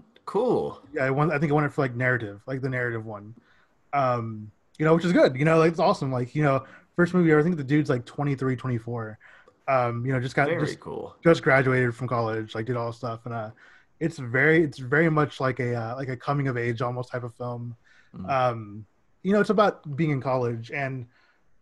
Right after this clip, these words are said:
Speaker 2: they never really say where he's at, you know, and
Speaker 1: Mm.
Speaker 2: I kept, I kept trying to figure out, like, uh, you know, where, like, where he's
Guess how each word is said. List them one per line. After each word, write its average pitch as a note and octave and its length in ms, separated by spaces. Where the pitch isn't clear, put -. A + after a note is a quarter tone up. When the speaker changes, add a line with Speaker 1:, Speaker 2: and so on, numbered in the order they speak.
Speaker 2:
they D3+ 100
never G3 220
really F#3 200
say D#3 240
where B2 260
he's B2 280
at, A2 260
you D3+ 120
know, D3+ 120
and D3+ 80
Speaker 1:
Mm. C#3+ 40
Speaker 2:
I - 20
kept, E3+ 300
I C#3+ 40
kept D#3 160
trying D3+ 140
to - 60
figure C#3+ 140
out, C3+ 60
like, C3 120
uh, C3 180
you C#3+ 120
know, B2 300
where, C#3 260
like, C#3 280
where C3+ 120
he's A2+ 400